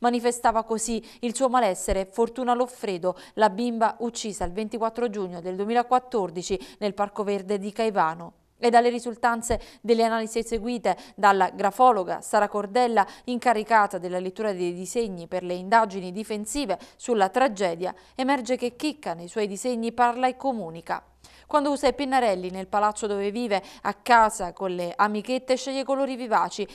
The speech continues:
e con un tratto marcato, carichi di rabbia, eccitazione e aggressività,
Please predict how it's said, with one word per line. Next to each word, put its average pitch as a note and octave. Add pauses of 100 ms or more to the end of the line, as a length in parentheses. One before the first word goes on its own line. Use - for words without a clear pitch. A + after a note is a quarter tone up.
e A3+
con A3+
un G#3+
tratto G#3
marcato, G3+ (160)
carichi A3
di A3+
rabbia, F3+
eccitazione A3
e -
aggressività, A#3